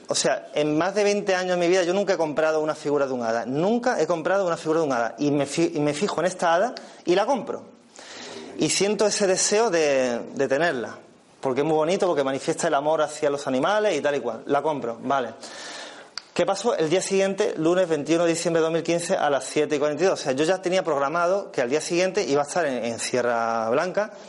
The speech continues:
con unos amigos haciendo un trabajo de meditación, de energía y, ¿vale? Por la tierra. ¿Y qué pasó? Tomo esta foto, aquí no hay nada, ¿veis? ¿Veis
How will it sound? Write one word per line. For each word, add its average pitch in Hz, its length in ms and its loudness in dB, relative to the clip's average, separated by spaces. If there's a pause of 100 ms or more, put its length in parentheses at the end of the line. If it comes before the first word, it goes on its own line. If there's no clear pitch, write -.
(420)
con 135 160 0
unos 147 180 -2
amigos 208 380 2
haciendo 160 280 -2
un 165 60 -2
trabajo 151 400 0
de 147 80 0
meditación, 151 500 -2
de 170 40 0
energía 185 560 0
y, 135 240 0 (560)
¿vale? 165 280 0 (400)
Por 147 100 0
la 151 120 2
tierra. 110 360 -2 (540)
¿Y 160 100 0
qué 165 120 2
pasó? 135 460 -2 (120)
Tomo 175 180 0
esta 190 180 -2
foto, 202 260 -2
aquí 160 140 0
no 170 60 2
hay 170 60 2
nada, 180 240 2
¿veis? 175 200 2
¿Veis 180 240 0